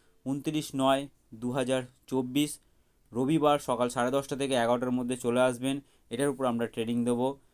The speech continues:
মাথায় রাখবেন, আমি আরেকবার বলে দিই, আগামীকাল রবিবার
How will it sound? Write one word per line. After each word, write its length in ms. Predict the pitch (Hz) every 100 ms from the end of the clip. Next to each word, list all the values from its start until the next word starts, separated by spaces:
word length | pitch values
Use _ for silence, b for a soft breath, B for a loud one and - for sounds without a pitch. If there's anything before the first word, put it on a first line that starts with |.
| _ -
মাথায় 260 | 123 143 143
রাখবেন, 300 | 139 147 143
আমি 200 | 123 123
আরেকবার 440 | 117 123 127 143
বলে 220 | 139 139
দিই, 240 | 135 139 151 _ _ -
আগামীকাল 880 | 120 123 147 151 - 131 135 131 120
রবিবার 600 | 120 131 151 139 135